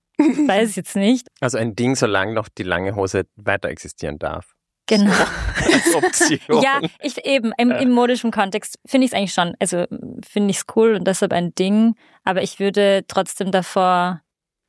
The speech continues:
Speaker 2: warnen.
Speaker 1: Jetzt redest du
Speaker 2: <laughs> Sie
Speaker 1: dich in einen Wirbel.
Speaker 2: <laughs> So,
Speaker 3: Ich
Speaker 2: sie
Speaker 3: nehme,
Speaker 2: woanders
Speaker 3: ich reiße jetzt das Wort an
Speaker 2: Okay.
Speaker 3: mich. Bei Frauen gab's doch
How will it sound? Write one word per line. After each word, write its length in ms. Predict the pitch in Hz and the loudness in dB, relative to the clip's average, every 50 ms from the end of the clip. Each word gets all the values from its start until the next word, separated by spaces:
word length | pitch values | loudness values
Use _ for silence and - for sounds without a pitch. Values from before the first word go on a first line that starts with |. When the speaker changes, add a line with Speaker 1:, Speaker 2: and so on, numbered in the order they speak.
| _ _ _ _ _ - - 160 | _ _ _ _ _ -16 -10 -4
Speaker 2:
warnen. 680 | 160 170 156 156 160 170 180 185 185 175 170 175 175 175 | -2 -2 0 0 0 -2 0 0 0 0 0 0 0 0
Speaker 1:
Jetzt 240 | 381 - - - | 0 0 0 0
redest 160 | 294 233 196 196 | 0 2 2 2
du 80 | 220 | 2
Speaker 2:
<laughs> 140 | 226 - 269 | 2 2 2
Sie 60 | 254 | 2
Speaker 1:
dich 160 | 214 330 339 | 2 0 -2
in 120 | 311 302 294 | -2 -4 -2
einen 360 | 294 269 269 302 277 254 240 | 0 0 0 0 -2 -4 -2
Wirbel. 560 | 254 277 277 277 285 269 240 254 247 240 226 233 | 0 0 2 2 0 0 0 0 0 2 2 4
Speaker 2:
<laughs> 60 | 285 | 2
So, 260 | 466 339 - - 392 320 - - 185 220 233 233 | 2 2 2 0 -2 -2 -2 -4 -2 0 0 0
Speaker 3:
Ich 60 | - - - - | 2 2 0 2
Speaker 2:
sie 60 | 143 | 2
Speaker 3:
nehme, 220 | 147 151 151 139 143 | 2 2 2 2 2
Speaker 2:
woanders 340 | - - 277 - - - 120 | 2 2 0 0 -2 -2 -2
Speaker 3:
ich 60 | 110 101 | 0 0
reiße 360 | 113 113 107 110 110 - - | 0 2 2 0 2 0 0
jetzt 160 | 107 104 466 494 | 2 2 0 0
das 120 | 117 104 113 | 0 0 0
Wort 320 | 117 - 107 104 101 104 | 0 2 2 2 2 2
an 180 | 104 104 120 127 | 2 0 0 0
Speaker 2:
Okay. 300 | - 277 254 - - 311 | 0 0 2 2 0 0
Speaker 3:
mich. 760 | 359 320 - - 370 339 - - - - - - 320 311 | 0 -2 0 0 0 0 0 0 -2 -2 0 2 0 2
Bei 120 | 311 - 127 | 2 0 0
Frauen 380 | - - - 85 80 87 110 113 | -2 -2 -4 -2 -2 -2 0 0
gab's 200 | 107 98 - - | -2 -2 -2 -4
doch 80 | 113 | -6